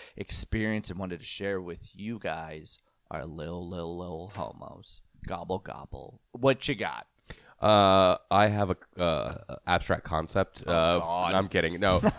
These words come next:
Speaker 3: It,
Speaker 2: Uh,
Speaker 3: the concept is gobbling cock.
Speaker 2: gobbling cock.
Speaker 1: <laughs>
Speaker 2: Uh,
Speaker 1: That
Speaker 2: no.
Speaker 1: I support.
Speaker 2: I'm going to plug a city, uh, Mexico City. I just went there
Speaker 1: <laughs>
Speaker 2: recently,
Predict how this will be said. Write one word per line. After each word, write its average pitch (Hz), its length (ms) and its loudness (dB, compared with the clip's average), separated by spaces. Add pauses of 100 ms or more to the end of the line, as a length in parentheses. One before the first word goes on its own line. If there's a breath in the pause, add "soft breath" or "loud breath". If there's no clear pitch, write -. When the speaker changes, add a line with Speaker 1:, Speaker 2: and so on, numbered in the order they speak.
(100)
Speaker 3:
It, 147 60 6
Speaker 2:
Uh, 117 220 10
Speaker 3:
the 135 80 4
concept 156 420 6
is 113 180 4
gobbling 131 540 6
cock. 85 280 4
Speaker 2:
gobbling 117 480 10
cock. 117 340 10 (140)
Speaker 1:
<laughs> - 140 -4
Speaker 2:
Uh, 123 420 10
Speaker 1:
That 123 160 8
Speaker 2:
no. 156 40 12
Speaker 1:
I 117 40 8
support. 78 440 -2 (180)
Speaker 2:
I'm 123 140 2
going 139 220 8
to 151 60 4
plug 107 300 4
a - 60 -2
city, 104 380 -2 (100)
uh, 87 180 6
Mexico 98 280 0
City. 95 400 0
I 98 100 6
just 98 220 2
went 95 180 2
there 95 240 6
Speaker 1:
<laughs> 95 80 6
Speaker 2:
recently, 104 460 2